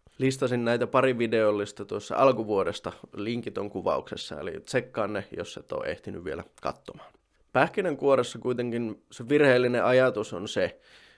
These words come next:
että laulaminen on sellainen, mitä voi tehdä vaan, jos on lahjoja, jos on lauluääntä, ja kaikille muille se on vähän niinku kiellettyä.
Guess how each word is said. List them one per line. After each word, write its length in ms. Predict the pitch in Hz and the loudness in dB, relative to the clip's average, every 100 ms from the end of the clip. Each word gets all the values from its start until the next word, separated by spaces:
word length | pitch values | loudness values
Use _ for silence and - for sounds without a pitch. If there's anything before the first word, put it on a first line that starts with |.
| - | -12
että 320 | - - - - _ _ | -12 -8 -8 -8 _ _
laulaminen 600 | - 156 156 127 117 110 | 4 6 6 4 0 0
on 60 | 104 | 0
sellainen, 380 | 135 131 117 104 | 0 0 0 -2
mitä 300 | 104 101 95 | -4 -2 -2
voi 160 | 90 | -2
tehdä 320 | 90 87 85 107 | -2 -2 -2 2
vaan, 240 | 160 160 | 2 4
jos 260 | 117 110 - | 0 -4 -8
on 120 | 95 | -4
lahjoja, 560 | 120 151 139 120 120 107 - - | 2 2 2 2 4 2 -2 -12
jos 220 | 110 - | -12 -8
on 100 | 120 | 0
lauluääntä, 680 | 127 123 113 80 90 85 80 - | 2 4 2 0 -4 -6 -10 -10
ja 140 | - - | -12 -12
kaikille 340 | - 117 120 117 | -4 -2 0 -2
muille 300 | 113 113 95 | 0 0 -2
se 180 | - 76 | -6 -8
on 120 | 67 | -8
vähän 200 | 101 - | -10 -14
niinku 280 | 55 - - _ | -14 -14 -18 _
kiellettyä. 540 | - 98 95 - - | -6 -4 -4 -10 -20